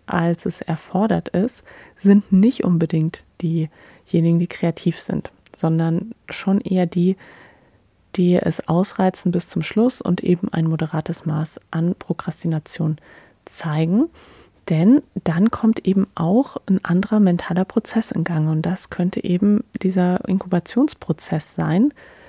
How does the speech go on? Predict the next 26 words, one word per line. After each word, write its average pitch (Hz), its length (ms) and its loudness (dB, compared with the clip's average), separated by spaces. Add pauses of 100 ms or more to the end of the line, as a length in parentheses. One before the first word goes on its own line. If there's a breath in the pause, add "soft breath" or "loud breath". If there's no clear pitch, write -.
(720 soft breath)
der 190 440 0 (100)
dazu 180 280 -4
führt, - 500 0
dass - 240 -4
wir 180 300 0
Abstand - 480 -4
nehmen 240 160 2
von 226 180 0
unserer - 300 -2
Aufgabe, 226 580 -2 (120)
in 185 120 0
der 165 140 -2
Zeit, - 560 -4 (560 soft breath)
ähm, 160 360 0 (340)
die - 40 -14
Gedanken 165 400 -2
mal 156 120 0
sacken 156 340 -2
lassen 220 320 0
können, 226 300 2 (140)
aber 156 420 -4
eben 240 220 2
auch - 280 0
neue 220 240 0
Eindrücke 180 380 -2
sammeln, 180 420 0